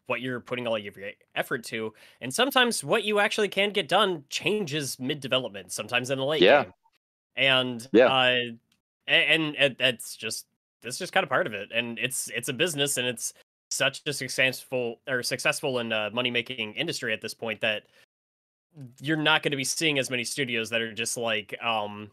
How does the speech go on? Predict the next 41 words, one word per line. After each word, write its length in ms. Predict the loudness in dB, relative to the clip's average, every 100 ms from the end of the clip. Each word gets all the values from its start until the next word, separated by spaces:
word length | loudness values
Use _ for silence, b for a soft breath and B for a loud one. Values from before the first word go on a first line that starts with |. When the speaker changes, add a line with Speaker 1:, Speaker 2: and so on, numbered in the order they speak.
| _ _ _
Speaker 1:
throwing 460 | -14 -6 0 0 0
more 220 | -2 -2
and 80 | -2
more 160 | -4 -2
money 260 | -4 -4
towards 340 | -10 -10 -10 -6
projects, 400 | -4 -2 -4 -6
even 220 | -8 -8
for 100 | -10
Sonic. 460 | -4 -2 -2 -4 -8 B B
Although 160 | 4 6
I 60 |
gotta 220 | 6 4
say 320 | 4 2 4 4
that 220 | 2 2
I 140 | 0 0
felt, 800 | 0 -2 2 2 2 -4 -6 -8 _
when 240 | -4 0 2
I 60 |
saw 200 | 2 4
that 140 | 4 4
announcement, 800 | 4 2 2 -2 -4 -4 -4 -14 b b _
I 120 | -2 -2
felt 500 | -2 0 2 2 -2 _ 0
like 240 | 0 4
a, 140 | 0 0
a 40 |
little 180 | -4 -4
shift 360 | -4 -2 -2 -2
in 80 |
the 80 | -4
wind, 440 | -4 -4 -4 -6 -12 _ _
where 120 | 0
I 80 | 0
was 100 | 0
just 200 | -4 -2
like, 400 | 0 0 0 -10 b _ _ _
this 180 | -4 0
felt 280 | 2 4
like 180 | 4 2
Sega 840 | 0 2 2 4 4 4 2 0